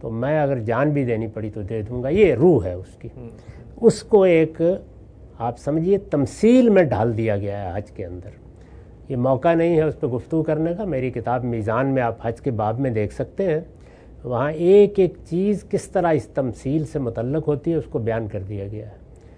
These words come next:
Speaker 1: अब हर आदमी के लिए हज जैसी मशक्क़त की इबादत करना, जाना, ये मुमकिन नहीं होता।
Speaker 2: हम्म।
Speaker 1: और साल में एक मरतबा मौका मिलता है, पता नहीं हालात होंगे, पता नहीं, नहीं।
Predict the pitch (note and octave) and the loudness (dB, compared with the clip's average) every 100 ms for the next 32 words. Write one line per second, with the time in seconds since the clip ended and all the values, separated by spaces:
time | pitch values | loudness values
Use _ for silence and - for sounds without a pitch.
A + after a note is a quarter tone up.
0 | - - - - - - C3+ - - E3 | -20 -20 -20 -20 -20 -12 -12 -12 0 6
1 | G#3+ G3+ F#3+ G#3+ A3+ G#3+ F#3 E3 D#3+ E3+ | 8 8 8 6 6 6 4 4 4 2
2 | F3 - - - - - - - D3+ F3 | -2 -6 -20 -20 -20 -20 -20 -2 0 2
3 | D#3+ D#3+ - D#3+ C3+ A#2 B2+ - E3+ D#3+ | 4 4 2 0 -2 -2 -6 -2 -2 -2
4 | D3+ C#3 A2+ A2+ C3 - - A#2+ B2 C3 | -2 -2 0 0 -2 -4 -4 -2 -2 -2
5 | C3 B2+ G#2+ G#2+ A#2 B2+ B2+ A#2+ - - | -2 -2 -2 0 2 2 0 -2 -8 -20
6 | - C3 A#2+ A2+ B2+ A#2 C#3+ A2+ G#2+ F#2+ | -12 -8 -6 -4 -4 -2 -2 -2 -4 -6
7 | F#2 - A2 - - A2+ B2 A#2 - - | -10 -12 -20 -20 -20 -20 -20 -20 -20 -20
8 | - - - - G#2+ G#2+ - B2 C#3 D3 | -20 -20 -20 -16 -14 -12 -2 0 0 -2
9 | D#3 C#3+ C3+ B2+ B2+ - - - - - | -4 -4 -2 -4 -8 -20 -20 -20 -20 -10
10 | A#2+ C3 C3+ C3+ - C3 C3 A2+ G#2 C3+ | -6 -4 -2 -4 -2 -2 0 0 -2 0
11 | B2+ A#2+ A2 B2+ A2+ G#2+ A2 - - - | 0 -2 -4 -2 -2 -4 -8 -14 -20 -12
12 | A2 B2 B2 B2 G#2 G#2 G#2+ A#2+ - A2 | -6 -4 -2 -2 -2 -2 -2 -2 -4 -4
13 | A#2 A2+ A2 A#2 A#2 A2+ G#2+ A2 A2 | -4 -6 -6 -6 -4 -4 -4 -6 -8